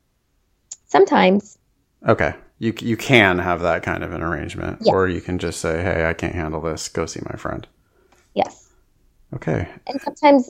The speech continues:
Speaker 1: sometimes I co-counsel with people. So if a bigger case comes in, you know, maybe you can't, you don't wanna do it by yourself, but you can partner with other lawyers and work on it together as a team.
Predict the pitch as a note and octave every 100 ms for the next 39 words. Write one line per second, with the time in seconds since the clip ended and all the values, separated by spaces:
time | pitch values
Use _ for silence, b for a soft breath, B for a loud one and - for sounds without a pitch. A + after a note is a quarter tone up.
0 | - C#4+ D#4 E4 C#4 B3 - A3 F#3+ E3
1 | - D#3 - - - - - - F3+ F3+
2 | F#3 b b _ _ _ _ - - -
3 | - G#3 G3+ G#3+ G#3 G3 G3+ F#3+ G#3+ F#3+
4 | G3 A3+ G3+ F#3 F#3 - F3+ F3 F3 -
5 | _ _ G3 G3 F#3+ F#3+ - F#3+ - -
6 | _ _ _ - G3 F#3 F3+ F#3 F#3 -
7 | G3 - - F3 E3+ F3 - G#3 D#3 F#2+
8 | - - A2+ - F#3+ F3 F#3 - F#3+ F#3
9 | F#3 E3+ E3+ E3 E3+ E3 G#2 - - -
10 | F3+ - - - - F#3+ F3+ D#3+ - F#3
11 | - F#3 F3 G3